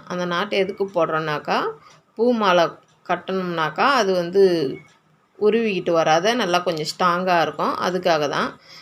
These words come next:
அந்த மாரி நாட் போட்டுட்டு, ஒரு ரோஸ் காம்பை எடுத்து, அதுல வந்து அந்த ஊசியில கோத்துடலாம். கோத்து அந்த காம்புல வந்து அதுல ஸ்ட்ராங்கா அதை பிடிச்சிக்கும் அந்த பூவு.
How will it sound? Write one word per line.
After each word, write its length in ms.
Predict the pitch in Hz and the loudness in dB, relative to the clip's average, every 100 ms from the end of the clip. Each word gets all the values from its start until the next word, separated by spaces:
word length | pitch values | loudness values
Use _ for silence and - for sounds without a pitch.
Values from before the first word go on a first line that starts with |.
| - - | -14 -2
அந்த 200 | 214 190 | 0 2
மாரி 220 | 196 202 | 0 2
நாட் 240 | 190 196 190 | 2 0 -2
போட்டுட்டு, 480 | 180 170 165 - 233 381 - - | -2 -2 -2 0 0 0 -8 -2
ஒரு 180 | 196 180 | 0 2
ரோஸ் 280 | 185 208 - | 0 -2 -6
காம்பை 400 | - 170 196 190 170 | -2 0 0 2 2
எடுத்து, 400 | 147 147 170 214 339 - - - - | 2 -2 2 2 2 -8 -20 -20 -4
அதுல 280 | 196 190 175 | 2 2 2
வந்து 300 | 170 180 190 185 160 156 - _ _ _ _ _ _ _ _ | -2 2 4 4 2 -2 -6 _ _ _ _ _ _ _ _
அந்த 200 | 185 180 175 175 | -6 0 0 2
ஊசியில 420 | 196 - 170 156 | 0 0 -2 -2
கோத்துடலாம். 640 | 156 180 175 151 156 147 220 - | 0 -2 0 -2 0 -2 -4 -4
கோத்து 320 | 202 190 214 | -2 0 0
அந்த 240 | 214 190 165 156 151 156 - _ _ _ _ _ | -2 2 4 4 2 -4 -10 _ _ _ _ _
காம்புல 420 | 196 185 202 196 165 | 4 4 4 2 2
வந்து 300 | 160 170 254 381 - _ _ _ _ _ _ _ _ _ _ _ _ _ _ | 0 0 0 0 -10 _ _ _ _ _ _ _ _ _ _ _ _ _ _
அதுல 300 | 196 190 180 214 | -2 0 0 -4
ஸ்ட்ராங்கா 500 | - 185 175 180 180 | -2 -2 0 0 0
அதை 220 | 165 165 151 151 147 - - - | 0 0 2 0 -2 -4 -8 -14
பிடிச்சிக்கும் 520 | - 190 - 160 143 143 | -12 -10 -8 -4 -4 -4
அந்த 120 | 135 | -8
பூவு. 440 | - 160 147 165 | -8 -6 -4 -2